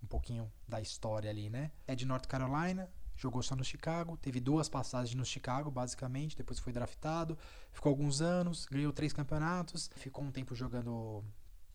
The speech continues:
beisebol, depois voltou pro Chicago, ganhou mais três campeonatos, aposentou de novo e voltou em dois mil e um, ficou dois mil e um e dois mil, a dois mil e três pra jogar no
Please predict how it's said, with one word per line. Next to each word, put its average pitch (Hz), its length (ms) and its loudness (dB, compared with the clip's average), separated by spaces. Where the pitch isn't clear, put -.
beisebol, 180 720 4
depois 131 380 2
voltou 135 440 2
pro - 100 -6
Chicago, 165 440 0
ganhou 143 240 2
mais 135 280 -2
três 170 280 4
campeonatos, 156 640 2
aposentou 160 840 2
de 165 100 6
novo 175 440 6
e 170 80 2
voltou 170 520 2
em 175 80 0
dois 165 200 0
mil 156 160 2
e 147 60 2
um, 170 100 0
ficou - 220 -2
dois 151 160 4
mil 156 120 4
e 160 40 4
um - 40 2
e - 20 2
dois 156 160 2
mil, 151 200 0
a 139 140 4
dois 139 200 6
mil 135 120 2
e 135 40 0
três 156 340 0
pra 156 200 -2
jogar 147 540 0
no 147 280 2